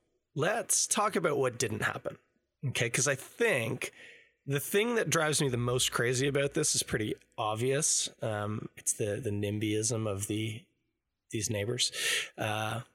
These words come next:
<laughs> dancing around words that I wanna use. But let's think about it this way, and th-, this is something I'd be curious to know, and I don't even know if you knew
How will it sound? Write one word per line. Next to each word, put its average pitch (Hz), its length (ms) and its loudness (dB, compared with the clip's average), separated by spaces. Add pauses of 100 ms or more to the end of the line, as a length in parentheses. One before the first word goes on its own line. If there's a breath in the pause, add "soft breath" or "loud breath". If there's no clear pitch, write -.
(140)
<laughs> - 560 -2
dancing 117 380 2
around 107 280 0
words 110 280 0
that - 100 -2
I 113 40 2
wanna 117 160 0
use. 131 260 -2 (360 loud breath)
But 127 540 0 (880 soft breath)
let's 170 260 2
think 247 140 2
about 185 160 4
it 127 60 -2
this 127 220 2
way, 107 140 2
and 107 80 0
th-, 131 160 2
this 143 140 2
is - 60 2
something 135 280 2
I'd 117 100 0
be 110 80 0
curious 113 360 2
to - 80 0
know, 117 120 2
and 127 100 2
I 160 40 4
don't 180 140 2
even 147 180 2
know 139 100 4
if 127 120 0
you 127 100 0
knew 131 500 0